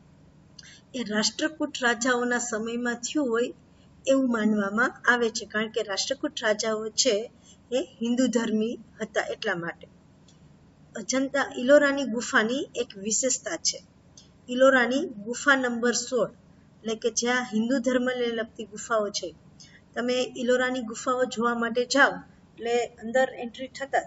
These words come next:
સીધે સીધું સામે જ ગુફા નંબર સોળ આવે. અને ગુફા નંબર સોળ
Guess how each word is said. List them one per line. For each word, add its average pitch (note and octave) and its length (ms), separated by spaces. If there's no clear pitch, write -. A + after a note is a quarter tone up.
સીધે A#3+ 320
સીધું B3+ 380
સામે B3 420
જ - 80
ગુફા B3 280
નંબર A#3 360
સોળ A#3+ 320
આવે. F3 260
અને A3 180
ગુફા A3+ 360
નંબર C4 380
સોળ C4 380